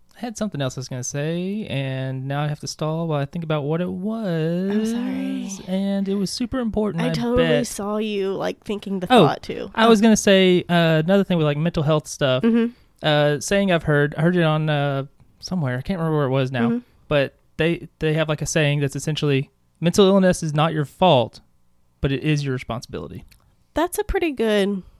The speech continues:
Speaker 2: that's a pretty good analogy. You have to, you gotta, and not in a harsh way, you gotta love you. You gotta take care of yourself. And that includes therapy.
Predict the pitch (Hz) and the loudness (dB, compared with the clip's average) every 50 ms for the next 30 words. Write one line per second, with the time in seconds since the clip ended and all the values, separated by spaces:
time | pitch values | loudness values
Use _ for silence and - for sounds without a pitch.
0 | _ _ _ - 277 311 - - - - 302 262 240 214 220 214 196 185 175 175 | _ _ _ -4 -4 -2 -2 -4 -4 -2 -2 -2 0 0 0 0 0 -2 -2 -4
1 | 170 165 - 185 180 185 208 233 269 311 - - 330 330 330 - _ - - _ | -4 -6 -6 -8 -8 -6 -4 -4 -4 -4 -4 -6 -6 -8 -8 -8 _ -20 -20 _
2 | _ - 311 302 392 440 427 427 - - 339 339 370 427 494 339 320 302 220 - | _ -4 -2 0 2 0 0 0 0 2 2 2 2 0 0 0 0 0 0 2
3 | 196 202 254 - - - 320 320 320 330 - _ _ _ _ _ _ _ _ _ | 0 0 0 -2 -2 -2 -2 0 -2 -2 -4 _ _ _ _ _ _ _ _ _
4 | _ - 285 294 - 339 370 381 349 311 302 302 294 269 - - 220 269 294 220 | _ -12 -6 -2 0 2 2 2 2 2 2 2 2 2 0 -2 -2 0 0 0
5 | 160 165 180 208 226 233 285 277 285 320 311 - - 262 - - - - 247 254 | -2 -4 -6 -8 -6 -2 -2 0 0 -2 -2 -2 -4 -4 -4 -4 -4 -4 -2 -2
6 | 226 190 185 180 - - - 202 160 156 - - - - - _ - 220 233 233 | -2 -4 -6 -8 -6 -4 -2 -2 0 0 -2 -4 -8 -14 -14 _ -2 -2 0 0
7 | 233 226 - - - 196 233 226 247 277 285 277 - 277 262 254 247 - - - | 0 -2 -4 -6 -6 -2 0 0 0 0 -2 -2 -2 -2 0 -2 -2 -4 -6 -4
8 | - 175 170 175 190 - - 302 320 349 370 - | -4 -2 -2 -2 -2 -2 0 2 2 2 2 0